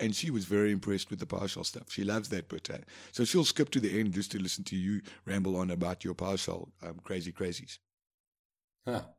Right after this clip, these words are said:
Speaker 2: awesome.
Speaker 1: So you've got one fan already. <laughs>
Speaker 2: I, I hope I can live up to the expectation.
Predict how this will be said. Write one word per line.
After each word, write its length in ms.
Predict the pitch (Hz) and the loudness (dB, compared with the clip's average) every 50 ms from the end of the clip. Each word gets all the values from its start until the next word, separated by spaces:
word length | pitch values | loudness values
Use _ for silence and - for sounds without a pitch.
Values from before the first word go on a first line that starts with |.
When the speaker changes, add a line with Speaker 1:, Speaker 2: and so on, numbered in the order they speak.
| _ - | _ 0
Speaker 2:
awesome. 340 | - 113 110 110 - 82 82 | 4 4 4 4 4 0 0
Speaker 1:
So 120 | - 127 | 2 4
you've 180 | 120 127 123 - | 6 6 6 8
got 160 | - 139 127 | 6 6 8
one 240 | 127 131 143 156 156 | 10 8 8 8 6
fan 300 | - - 143 139 143 139 | 4 2 2 2 2 0
already. 540 | 156 147 135 117 110 101 120 - - - - - - - - - | -2 -2 -2 0 0 0 -2 -4 -8 -14 -16 -16 -18 -16 -12 -8
<laughs> 1800 | - - _ _ _ _ _ _ _ _ _ _ _ _ _ _ _ _ _ _ - - 302 - _ _ _ _ _ - - - - _ - | -8 -10 _ _ _ _ _ _ _ _ _ _ _ _ _ _ _ _ _ _ -10 -10 -10 -10 _ _ _ _ _ -20 -20 -20 -18 _ 0
Speaker 2:
I, 380 | 101 101 101 101 - 95 98 101 | 4 6 6 6 8 8 8 10
I 20 | |
hope 260 | 101 113 123 117 - 120 | 10 10 8 8 8 8
I 120 | 113 110 | 8 8
can 420 | 113 - 120 113 110 110 107 104 | 6 6 4 4 4 4 2 4
live 140 | 113 117 117 | 6 8 8
up 140 | 113 110 - | 8 6 6
to 80 | 120 104 | 4 4
the 140 | 107 104 | 4 4
expectation. 720 | 104 101 - - 104 98 - - 95 87 87 - - 180 - | 4 4 2 2 2 2 4 2 0 0 2 6 8 8 8